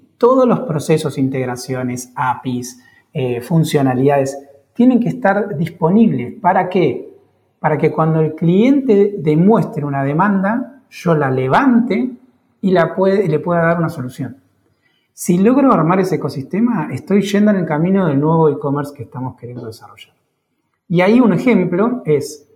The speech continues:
el modelo de supply chain, o sea, el momento de la eficiencia de los pasos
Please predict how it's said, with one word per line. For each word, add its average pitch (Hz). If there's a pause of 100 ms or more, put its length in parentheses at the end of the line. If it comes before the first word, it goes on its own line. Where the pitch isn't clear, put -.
(340)
el 156
modelo 165
de 175
supply 160
chain, 226 (200)
o 131
sea, 151
el 135
momento 156
de 143
la 131
eficiencia 185
de 131
los 113
pasos -